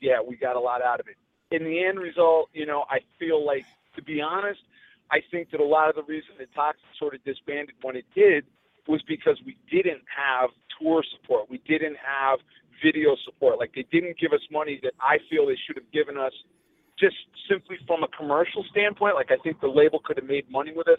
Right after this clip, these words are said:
if they'd have looked at us the right way, but they didn't really know how to market us. We had a progressive edge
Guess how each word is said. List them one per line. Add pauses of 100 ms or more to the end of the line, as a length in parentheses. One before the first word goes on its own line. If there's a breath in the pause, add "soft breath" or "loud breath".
if
they'd
have
looked
at
us (100)
the
right
way,
but
they (120)
didn't (300)
really
know (360)
how
to
market
us. (100)
We
had
a
progressive
edge